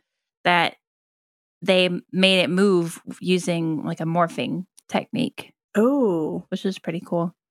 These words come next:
Speaker 2: That is interesting. Um,
Speaker 1: Yeah.
Speaker 2: I know there's that type of painting. I don't think it's this, though. Um,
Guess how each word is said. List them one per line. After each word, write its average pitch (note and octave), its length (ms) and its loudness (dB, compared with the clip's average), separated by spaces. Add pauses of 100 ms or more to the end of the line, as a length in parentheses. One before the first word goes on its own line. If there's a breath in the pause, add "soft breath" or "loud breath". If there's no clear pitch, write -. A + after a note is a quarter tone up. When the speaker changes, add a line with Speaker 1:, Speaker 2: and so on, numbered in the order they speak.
Speaker 2:
That G3+ 160 2
is G#3 220 -2
interesting. F3+ 960 -4 (840)
Um, E3 480 2
Speaker 1:
Yeah. F#3 240 0 (720)
Speaker 2:
I G3+ 160 4
know A#3 320 4
there's F#3 420 2
that F3+ 260 0
type E3 300 -2
of E3+ 220 -2
painting. F3 560 0
I F#3 100 2
don't G#3 180 0
think F#3+ 200 0
it's E3+ 200 -4
this, E3 460 0
though. D#3 320 -2 (640 loud breath)
Um, F3 720 0